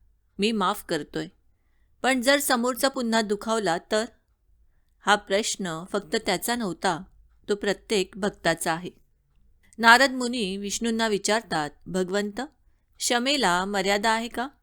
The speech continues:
की भक्ताने सर्व काही सहन करावं?" हा प्रश्न ऐकून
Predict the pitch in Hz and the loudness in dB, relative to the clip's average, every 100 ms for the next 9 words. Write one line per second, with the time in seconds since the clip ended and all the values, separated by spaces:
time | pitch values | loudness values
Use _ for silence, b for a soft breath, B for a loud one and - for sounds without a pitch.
0 | _ _ _ - - 285 277 262 - 285 | _ _ _ -14 -4 0 0 0 2 2
1 | 277 196 208 - 226 214 226 240 208 190 | 2 -2 -2 -2 0 0 0 0 2 0
2 | - 196 202 220 214 208 202 240 - _ | 0 -2 -2 -2 0 0 -2 -8 -18 _
3 | _ _ _ _ - 202 202 196 196 214 | _ _ _ _ 0 2 2 0 0 0
4 | 202 185 - 214 160 170 | 0 0 -2 -2 -2 -8